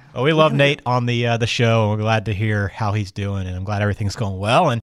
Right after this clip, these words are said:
Speaker 1: he'll be talking and doing everything else before long and spelling his name and your name and everybody else's,
Speaker 2: Oh,
Speaker 1: so.
Speaker 2: no, he can spell his name.
Speaker 1: Oh, he's already on top of that.
Speaker 2: <laughs>
Speaker 1: Okay,
Speaker 2: He's
Speaker 1: never
Speaker 2: already
Speaker 1: mind.
Speaker 2: on
Speaker 1: Never
Speaker 2: that.
Speaker 1: mind.
Speaker 2: Yeah, no, I,
Speaker 1: <laughs>
Speaker 2: I'm, I, pretty soon we're gonna end up having him as a guest on the podcast, and he can
Speaker 1: <laughs>
Speaker 2: talk about, you know, planets. I don't know.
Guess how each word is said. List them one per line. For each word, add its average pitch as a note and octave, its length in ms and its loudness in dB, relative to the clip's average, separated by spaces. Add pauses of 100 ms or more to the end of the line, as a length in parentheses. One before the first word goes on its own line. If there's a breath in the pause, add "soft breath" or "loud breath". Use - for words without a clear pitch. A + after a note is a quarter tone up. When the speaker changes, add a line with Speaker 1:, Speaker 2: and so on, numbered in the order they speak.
Speaker 1:
he'll E3+ 120 4
be F#3+ 100 4
talking G3 400 4
and E3 80 4
doing F3 180 6
everything F3+ 320 2
else E3+ 220 4
before E3 320 0
long D3+ 400 4
and A#2+ 160 -2
spelling B2+ 400 -4
his B2+ 160 0
name B2+ 320 -2
and F2+ 100 -6
your A#2 120 -2
name A2 320 -2
and F2 100 -6
everybody G#2 420 -6
else's, - 380 -10
Speaker 2:
Oh, C4 40 8
Speaker 1:
so. D4 40 8
Speaker 2:
no, D#4 140 8
he C#4+ 120 6
can D#4 160 2
spell - 240 4
his E3 100 0
name. C#3 220 -4
Speaker 1:
Oh, C3 140 6
he's A#2+ 100 2
already A#2 220 2
on G#2+ 100 -2
top - 160 4
of - 140 -10
that. F2 120 -10
Speaker 2:
<laughs> A#2 40 -4
Speaker 1:
Okay, - 240 -4
Speaker 2:
He's F4 100 4
Speaker 1:
never F4+ 120 6
Speaker 2:
already E4 200 8
Speaker 1:
mind. C#4 100 6
Speaker 2:
on A#3+ 100 4
Speaker 1:
Never F#3+ 160 6
Speaker 2:
that. E3 80 2
Speaker 1:
mind. G#2+ 260 0 (540 loud breath)
Speaker 2:
Yeah, C4+ 180 6
no, A3+ 240 8
I, F#3 180 8
Speaker 1:
<laughs> - 40 2
Speaker 2:
I'm, G#3+ 180 4
I, G#3+ 260 4
pretty G#4 200 2
soon C#4 220 4
we're G3+ 220 4
gonna A3 160 4
end F#3 200 2
up - 120 0
having F3 240 0
him D#3 160 -4
as D3+ 160 -10
a - 40 -12
guest E3 400 -4
on - 80 -8
the D#3 80 -8
podcast, F3 720 4
and E3+ 220 0
he C3+ 40 -6
can - 80 -14
Speaker 1:
<laughs> C#3+ 80 -10
Speaker 2:
talk D3+ 180 -6
about, C3+ 400 0
you F#3 100 -2
know, D#3 240 -8 (300)
planets. - 420 -2
I C#2+ 80 0
don't C#2+ 140 -4
know. E2+ 100 -8